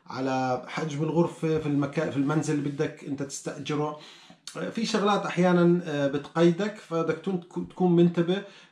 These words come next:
إذا أنت عندك مثلا شغلة تفصيل مش standards، فبدك تنتبه إذا بدك تجيبها. الإلكترونيكس، طبعا الإلكترونيكس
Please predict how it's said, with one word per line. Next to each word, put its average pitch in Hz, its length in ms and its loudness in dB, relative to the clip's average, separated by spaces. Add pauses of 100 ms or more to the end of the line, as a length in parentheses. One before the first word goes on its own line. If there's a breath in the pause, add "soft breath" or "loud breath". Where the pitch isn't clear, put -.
إذا 139 180 -2
أنت 165 180 0
عندك 165 380 2
مثلا 156 240 -4
شغلة 160 320 -2
تفصيل 160 600 -2
مش 147 180 -2
standards، 160 760 -4
فبدك 139 840 -6
تنتبه 147 420 -2
إذا 135 200 -4
بدك - 100 -12
تجيبها. 151 540 -6 (1200 loud breath)
الإلكترونيكس، 196 1120 0
طبعا 165 260 2
الإلكترونيكس 175 960 0